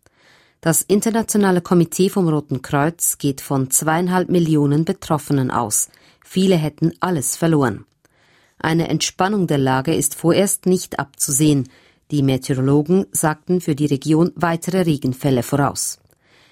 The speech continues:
Die Behörden befürchten, dass die Zahl der Opfer noch steigen wird. Bisher wurden etwas mehr als tausendeinhundert Leichen geborgen. Israel akzeptiert, dass der tödliche Angriff des israelischen Militärs auf eine Gaza-Hilfsflotte im Mai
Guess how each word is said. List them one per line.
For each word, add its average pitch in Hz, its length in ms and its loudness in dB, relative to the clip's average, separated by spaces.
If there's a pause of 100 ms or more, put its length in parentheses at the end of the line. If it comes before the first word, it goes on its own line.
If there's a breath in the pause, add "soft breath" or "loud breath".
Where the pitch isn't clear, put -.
(260 soft breath)
Die 190 60 0
Behörden 220 380 2
befürchten, 170 600 -2
dass 180 180 0
die - 200 -4
Zahl 165 260 0
der 160 180 0
Opfer 160 360 -4
noch 160 180 -2
steigen 143 500 -4
wird. - 340 -8 (140)
Bisher 135 400 -2
wurden 135 240 0
etwas - 400 -2
mehr 175 260 2
als - 280 -2
tausendeinhundert 165 1200 -2
Leichen 131 500 -2
geborgen. 123 540 -4 (2500)
Israel 226 420 2
akzeptiert, - 960 -2
dass 135 180 -2
der 131 180 0
tödliche 196 500 0
Angriff 185 520 0
des - 280 -4
israelischen 147 680 0
Militärs 131 640 0
auf 113 240 -8
eine 123 260 -2
Gaza-Hilfsflotte 160 1300 -2
im 147 200 0
Mai 151 260 0